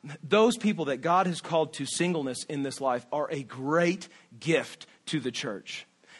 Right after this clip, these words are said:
They are able to give more time, more attention to things of God and the gospel because they're not distracted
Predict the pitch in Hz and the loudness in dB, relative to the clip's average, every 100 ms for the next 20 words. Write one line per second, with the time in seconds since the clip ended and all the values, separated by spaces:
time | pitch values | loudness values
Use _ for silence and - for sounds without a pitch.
0 | - 214 226 202 190 196 190 185 - 151 | 6 10 10 10 8 8 6 2 0 -2
1 | 120 113 170 196 226 233 226 - 160 170 | -4 -2 6 8 8 4 0 -6 4 6
2 | 156 - 214 214 226 247 208 170 151 151 | 6 4 6 8 8 6 6 6 6 6
3 | - 233 233 247 240 160 - 202 160 139 | 6 6 6 2 2 0 4 4 4 0
4 | 117 180 202 226 247 190 165 139 160 190 | 4 8 10 10 6 2 0 2 6 6
5 | 220 240 180 180 160 151 170 220 190 185 | 6 2 0 0 0 4 6 6 2 -2
6 | - 214 180 165 | 4 4 4 -2